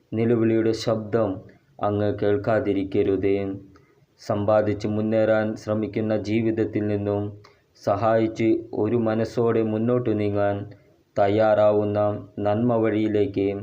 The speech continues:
എല്ലാ ജീവിതങ്ങളും ആകർഷിക്കപ്പെടുവാൻ ഇടയാക്കണമേ. തിരക്കുകളുടെ അവഗണന വരുത്തി വച്ച അകലങ്ങളിൽ നിന്നും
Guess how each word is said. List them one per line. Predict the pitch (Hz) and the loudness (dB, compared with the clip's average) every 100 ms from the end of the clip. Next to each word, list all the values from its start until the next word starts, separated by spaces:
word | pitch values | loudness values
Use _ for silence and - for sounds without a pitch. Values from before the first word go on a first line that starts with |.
| - - _ _ | -12 -20 _ _
എല്ലാ | 101 104 107 104 | -2 2 4 2
ജീവിതങ്ങളും | 104 107 110 110 110 110 107 - | 0 -2 0 0 0 0 -2 -4
ആകർഷിക്കപ്പെടുവാൻ | - 101 107 123 - - 110 98 95 98 95 98 - | -2 0 0 -2 -4 -4 -2 0 2 0 -2 -8 -8
ഇടയാക്കണമേ. | 98 95 95 92 95 95 95 95 95 98 - - _ _ _ - | -2 0 0 0 -2 -2 -2 -4 -6 -10 -16 -20 _ _ _ -4
തിരക്കുകളുടെ | 101 - 107 104 107 104 98 | -2 -2 -2 0 2 0 0
അവഗണന | 98 101 107 107 107 | -2 0 0 0 0
വരുത്തി | 107 107 104 - 110 104 104 - _ _ _ | 0 0 -2 -2 -4 -4 -8 -16 _ _ _
വച്ച | 104 104 - 101 98 | -2 -2 0 0 2
അകലങ്ങളിൽ | - 104 117 117 113 110 104 | 0 2 2 0 0 0 -2
നിന്നും | 101 98 98 | -2 -2 -4